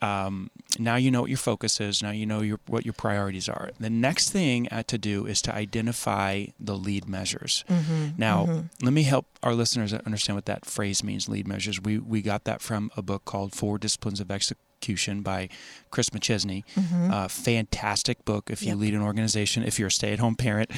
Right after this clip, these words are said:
Speaker 1: uh, i-, if you're a teacher at a s-, a school.
Speaker 2: Yep.
Speaker 1: It is a fantastic book about, about getting results and executing. Um, he talks about two things in that book, lead measures and lag measures, and it's
Speaker 2: Mm-hmm.
Speaker 1: important to understand the difference.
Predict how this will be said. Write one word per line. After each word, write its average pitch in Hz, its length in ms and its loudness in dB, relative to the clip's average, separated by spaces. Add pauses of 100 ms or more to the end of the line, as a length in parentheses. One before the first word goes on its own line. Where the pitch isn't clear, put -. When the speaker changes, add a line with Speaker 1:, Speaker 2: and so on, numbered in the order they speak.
(280)
Speaker 1:
uh, 107 300 6
i-, - 40 0
if 117 440 4
you're 110 140 4
a 117 60 2
teacher 127 320 6
at - 20 10
a - 20 10
s-, 135 160 6
a 123 160 6
school. 120 340 4 (220)
Speaker 2:
Yep. 175 140 6
Speaker 1:
It 156 40 10
is 131 140 8
a 120 60 6
fantastic 117 880 2
book 104 180 2
about, 95 460 0
about 95 320 -2
getting 101 260 -2
results 95 460 0
and 95 160 -2
executing. 104 680 -2 (540)
Um, 95 360 0 (480)
he 160 200 2
talks - 280 0
about 107 380 0
two - 140 2
things 107 280 0
in 101 100 -2
that 104 140 -6
book, 101 240 -2 (300)
lead 123 240 4
measures 117 340 4
and 98 140 -2
lag 95 220 -2
measures, 92 520 -4
and 180 120 4
it's 156 80 2
Speaker 2:
Mm-hmm. 165 100 4
Speaker 1:
important 117 300 2
to 107 60 0
understand 98 380 0
the 95 40 -6
difference. 104 580 -4